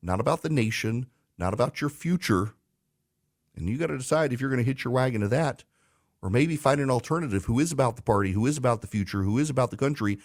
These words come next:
and is about the ideas on which Republicans can persuade people to stick with them. I keep having friends tell me they realized I was right.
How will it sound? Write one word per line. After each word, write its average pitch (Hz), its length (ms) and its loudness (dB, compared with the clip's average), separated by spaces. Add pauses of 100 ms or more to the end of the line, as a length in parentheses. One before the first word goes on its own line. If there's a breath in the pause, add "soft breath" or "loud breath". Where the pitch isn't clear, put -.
(140 loud breath)
and 101 140 2
is 135 140 2
about 160 280 2
the 147 120 2
ideas 135 840 4
on 113 160 4
which 127 220 -2
Republicans 127 580 0
can 110 140 -4
persuade 139 440 -2
people 98 360 -2 (260 soft breath)
to 110 100 -4
stick - 300 -6
with 147 180 -2
them. - 260 -6 (140)
I 104 100 -2
keep - 440 -6
having 170 340 4
friends 160 360 2
tell 143 220 4
me 117 240 4
they 104 200 2
realized 127 420 2
I 123 60 4
was 120 160 2
right. 113 420 0